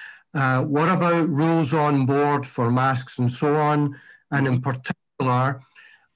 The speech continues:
Speaker 1: trying to convince my wife to go on a cruise in the near future is extremely difficult.
Speaker 2: Mm-hmm.
Speaker 1: I'm an experienced cruiser. Yes, I've been in the Greek islands.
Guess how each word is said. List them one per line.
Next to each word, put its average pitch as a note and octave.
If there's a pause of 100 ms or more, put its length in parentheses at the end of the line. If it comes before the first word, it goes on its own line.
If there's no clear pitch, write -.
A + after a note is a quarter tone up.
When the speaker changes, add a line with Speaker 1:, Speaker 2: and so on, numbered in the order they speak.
(460)
Speaker 1:
trying F#3
to F3+
convince E3
my D3
wife C#3
to C#3+
go C#3+
on D3
a B2+
cruise C3
in B2+
the A#2+
near C3+
future B2 (300)
is B2+
extremely F3
difficult. C3
Speaker 2:
Mm-hmm. G#2
Speaker 1:
I'm F3
an G3 (120)
experienced D3
cruiser. C3+
Yes, C#3
I've B2
been D#3+
in D#3
the C3+
Greek B2+
islands. B2+